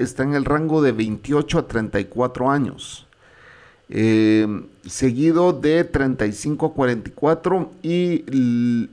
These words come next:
el rango de cuarenta y cinco a cincuenta y nueve, pero, eh,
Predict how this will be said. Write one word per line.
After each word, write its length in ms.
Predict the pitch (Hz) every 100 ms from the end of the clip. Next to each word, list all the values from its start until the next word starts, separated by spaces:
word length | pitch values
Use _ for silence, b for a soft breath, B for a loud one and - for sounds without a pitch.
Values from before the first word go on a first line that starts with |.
| -
el 440 | 117 113 113 110
rango 880 | - 120 147 151 147 151 156 151 156 - -
de 240 | 123 120
cuarenta 440 | - 131 113 107 107
y 60 |
cinco 240 | 98 151 151
a 40 |
cincuenta 440 | 147 123 110 95 104
y 20 |
nueve, 260 | 135 131
pero, 400 | 107 120 113 98 - -
eh, 640 | 123 117 113 104 85 -